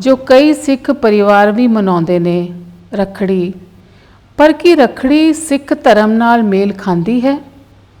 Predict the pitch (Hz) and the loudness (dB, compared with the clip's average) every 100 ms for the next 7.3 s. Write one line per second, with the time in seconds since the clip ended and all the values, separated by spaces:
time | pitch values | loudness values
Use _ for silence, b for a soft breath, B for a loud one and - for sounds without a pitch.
0 | _ _ _ _ _ _ _ _ _ _ | _ _ _ _ _ _ _ _ _ _
1 | - - 330 349 320 339 359 359 359 294 | -8 0 2 2 2 2 2 2 4 4
2 | 302 294 240 - 277 277 269 262 262 254 | 2 2 0 0 2 2 4 2 2 0
3 | 233 247 247 240 226 - 247 247 247 220 | 0 0 -2 0 -4 -4 -2 -2 -2 -2
4 | 202 196 208 196 214 185 214 214 277 262 | 0 0 0 0 -2 0 0 0 0 2
5 | 240 220 214 196 180 185 226 277 B B | 0 0 0 0 -2 -2 0 -2 B B
6 | B B - 202 - 277 277 208 190 190 | B B -2 0 0 -2 -2 -2 0 2
7 | 196 196 214 | 2 0 -2